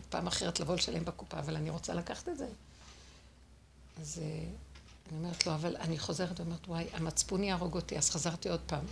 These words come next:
אני כבר יוצאת כמעט מהדוכן, ואני חוזרת. אני אומרת לו, "המצפון יהרוג אותי, אני לא זזה מפה עד שאתה מסלק לי את המצפון, עד שאין לי מצפון בכלל, רק ככה אני הולכת." זה מראה לי שזה שלך, והעולם שלך, זה, זה כבר, זה כבר לא עולם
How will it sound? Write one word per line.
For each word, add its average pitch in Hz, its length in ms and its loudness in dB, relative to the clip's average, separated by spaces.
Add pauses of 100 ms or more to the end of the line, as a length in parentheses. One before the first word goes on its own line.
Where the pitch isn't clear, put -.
אני 180 140 4
כבר 170 320 6
יוצאת 226 360 8
כמעט 339 320 0
מהדוכן, 190 520 6
ואני 190 200 6
חוזרת. 196 440 10 (640)
אני 185 60 -2
אומרת 170 180 0
לו, 185 60 0
"המצפון 170 440 0
יהרוג 175 240 2
אותי, 208 260 0
אני 175 200 4
לא 196 120 6
זזה 196 260 4
מפה 185 280 2
עד 190 80 0
שאתה 190 220 0
מסלק 170 420 2
לי 175 60 2
את - 100 -4
המצפון, 160 500 2
עד 202 160 -2
שאין 196 220 4
לי 196 80 2
מצפון 175 420 2
בכלל, 170 420 2
רק 208 200 6
ככה 202 220 4
אני 170 140 4
הולכת." 156 400 2 (680)
זה 202 140 6
מראה 202 260 6
לי 269 160 6
שזה 175 320 8
שלך, - 380 8 (260)
והעולם 180 340 8
שלך, 202 300 2 (100)
זה, - 60 -4 (120)
זה 175 120 4
כבר, 170 320 6 (600)
זה 196 160 8
כבר 175 320 6
לא 254 300 6
עולם 180 560 8